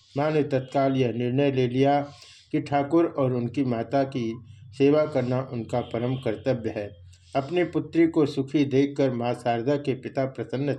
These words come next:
थे और कुछ दिनों पश्चात वे अकेले अपने घर लौट गए। माँ शारदा बाद में भक्तों को कहती थी, "ठाकुर मेरे कुशल क्षेम और सुविधा के बारे में कितना सोचते थे। वे सदैव मेरे आराम और आवश्यकताओं के बारे में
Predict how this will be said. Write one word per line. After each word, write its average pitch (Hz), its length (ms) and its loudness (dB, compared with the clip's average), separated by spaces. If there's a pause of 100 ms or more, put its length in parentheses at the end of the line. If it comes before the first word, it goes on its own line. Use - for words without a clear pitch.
थे 107 140 -2 (480)
और 139 200 0
कुछ 165 160 2
दिनों 139 280 0
पश्चात 135 640 -2 (320)
वे 147 160 4
अकेले 151 480 2
अपने 127 360 -4
घर 117 260 -6
लौट 117 260 -2
गए। 104 240 -4 (640)
माँ 165 160 2
शारदा 156 460 2
बाद 139 260 2
में 151 200 2
भक्तों 131 380 -2
को 147 160 -2
कहती 135 400 0
थी, 110 320 -4 (420)
"ठाकुर 180 320 2
मेरे 156 400 4
कुशल 160 380 2
क्षेम 147 360 0
और 139 240 -2
सुविधा 127 400 0
के 151 200 0
बारे 117 320 2
में 117 260 0 (460)
कितना 156 380 0
सोचते 139 480 0
थे। 110 240 -2 (440)
वे 160 160 6
सदैव 156 460 2
मेरे 139 360 4
आराम 127 400 0 (120)
और 120 260 0
आवश्यकताओं 131 680 -2
के 127 240 -4
बारे 120 340 -2
में 110 260 -4